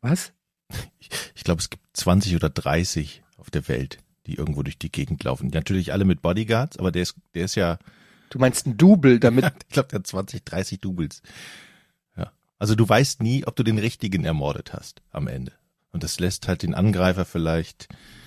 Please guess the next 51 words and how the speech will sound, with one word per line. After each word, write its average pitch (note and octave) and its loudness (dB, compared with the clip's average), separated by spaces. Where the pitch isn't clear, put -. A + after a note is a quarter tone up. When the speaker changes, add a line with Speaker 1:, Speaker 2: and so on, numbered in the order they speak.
Speaker 2:
zermürben. F2 2
Speaker 1:
Also A#2 0
ich C3+ 2
bin D3 6
mir E3+ 6
grad D3 4
nicht E3 0
sicher, F3 6
ob C#3 2
du C3 2
das C3 0
wieder C3+ 4
ernst C3 -2
meinst A3+ 0
oder F#3+ 2
ob F#3 -2
das F#3 -2
wieder F3 4
so D#3+ 2
ein D#3 4
Jochen E3+ 4
Speaker 2:
<laughs> - -
Da, F3 2
hast E3 2
du A#3+ -4
mal G3 4
Elon F3 8
Musk D3+ 6
angeguckt? E3+ 4
Also B2 4
den B2 6
Elon C3+ 6
Musk, A#2+ 2
den G2+ 4
wir F#2+ 0
immer C3+ 8
sehen? G2 2
Ist - 0
das C#3+ 2
Speaker 1:
Ja. C3 2
Speaker 2:
wirklich C3+ 4
der A#2 4
echte? D3+ 0
Der C#3 8
sieht F3+ 6
doch - 2
aus F3+ 2
wie G3+ 4
eine F3 6
Comicfigur C3 0
immer. - -6